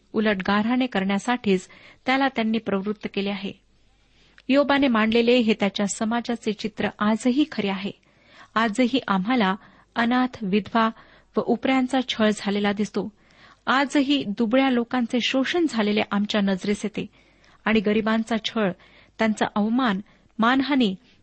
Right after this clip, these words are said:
या गोष्टी आजही आमच्या समाजात आढळतात. आणि काही समाज विघातक, दुष्ट व स्वार्थी लोकांमुळे समाजाची शांती हरून जाते. तेथे भय, निराशा, दुःख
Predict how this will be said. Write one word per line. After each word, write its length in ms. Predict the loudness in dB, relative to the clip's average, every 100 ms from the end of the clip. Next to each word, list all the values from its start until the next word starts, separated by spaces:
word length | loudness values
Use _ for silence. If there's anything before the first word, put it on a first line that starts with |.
| -2
या 80 | 0
गोष्टी 320 | 2 0 0 0
आजही 460 | 0 2 2 2 0
आमच्या 340 | 0 0 0 -2
समाजात 500 | -2 0 0 0 -2 -2
आढळतात. 440 | -2 -2 -6 -10 _ _ _ _ -20 -8 0
आणि 200 | 0 2
काही 320 | 2 2 0
समाज 520 | -2 -2 2 2 0 -4 _ -8
विघातक, 640 | -4 -2 -2 -2 -2 -4 -6 -20 _ -8
दुष्ट 380 | 0 2 2 0 0
व 40 |
स्वार्थी 500 | -2 0 -2 0 -2
लोकांमुळे 560 | -2 0 0 2 2 0 -4 -20 -18
समाजाची 640 | -2 2 2 2 2 2 0
शांती 500 | 2 2 0 0 -2
हरून 300 | 0 0 0
जाते. 340 | 0 -4 -6 -12 _ _ _ _ _ -2
तेथे 200 | 2 0 0
भय, 220 | 2 2 -2 _
निराशा, 500 | 0 2 2 0 -4
दुःख 400 | -2 -2 -2 -4